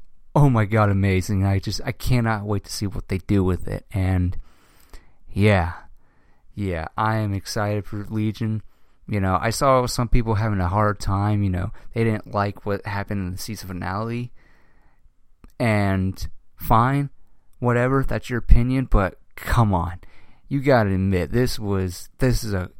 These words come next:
interesting, interesting angle to go in for Season three.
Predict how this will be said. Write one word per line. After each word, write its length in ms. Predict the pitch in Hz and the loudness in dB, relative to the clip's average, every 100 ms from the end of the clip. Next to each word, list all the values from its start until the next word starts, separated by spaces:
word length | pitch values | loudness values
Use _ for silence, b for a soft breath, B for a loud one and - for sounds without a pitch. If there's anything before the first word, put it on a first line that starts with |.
| - | -6
interesting, 760 | 143 131 - 98 - 95 90 98 b b b b b - - - - | -2 0 -2 -6 -4 -2 -2 -6 b b b b b -20 -20 -10 0
interesting 720 | 170 147 117 - - 90 87 - | 2 2 -2 -6 -4 -4 -4 -2
angle 340 | 117 104 98 90 | 2 2 0 -2
to 100 | 90 | -4
go 340 | 107 90 85 | -2 -2 -2
in 180 | 65 - | -8 -12
for 220 | - 101 | -8 -6
Season 380 | - 101 95 90 | -4 -6 -6 -8
three. 420 | 92 - - - | -10 -10 -14 -18